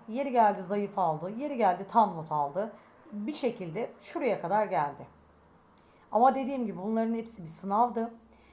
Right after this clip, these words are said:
Mutlu olduğu zaman şükretti. Başına, e, sevmediği, istemediği şeyler geldiği zaman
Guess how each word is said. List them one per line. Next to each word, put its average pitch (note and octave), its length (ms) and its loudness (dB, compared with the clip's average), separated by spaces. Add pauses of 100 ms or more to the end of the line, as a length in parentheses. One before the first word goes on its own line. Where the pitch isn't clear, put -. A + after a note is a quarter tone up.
(160)
Mutlu B3 380 -2
olduğu B3 340 2
zaman G#3 320 0
şükretti. A#3 800 -6 (580)
Başına, A#3+ 580 2 (180)
e, G3+ 180 -4
sevmediği, A#3 540 -4
istemediği A3 520 -4
şeyler F#3 360 -2
geldiği G3 520 -2
zaman A3 400 0